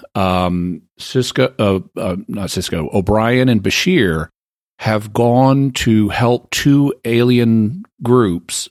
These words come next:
settle a war by destroying and make peace by destroying their inventory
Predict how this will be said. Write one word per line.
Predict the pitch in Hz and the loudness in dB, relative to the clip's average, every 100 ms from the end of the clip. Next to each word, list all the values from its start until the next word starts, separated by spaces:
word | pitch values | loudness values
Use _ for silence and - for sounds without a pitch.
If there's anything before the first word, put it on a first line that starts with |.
| - | -12
settle | - - - 123 120 113 | -10 -8 -2 0 0 0
a | 113 | 0
war | 104 110 95 80 76 76 _ _ _ - | 2 2 2 0 -4 -8 _ _ _ -14
by | - 95 95 | -4 0 0
destroying | 95 95 - - 113 110 110 107 104 107 | -2 -6 -6 -2 0 2 2 2 0 0
and | 101 95 | -2 0
make | 98 - | -2 -4
peace | - 104 85 - | -2 -2 -2 -4
by | - 95 | -6 -4
destroying | 90 90 - 113 110 110 | -4 -6 -4 0 0 2
their | 104 95 | 0 -2
inventory | - 104 104 98 - 95 90 90 87 82 | 0 0 0 -4 -4 -4 -2 -2 -2 -4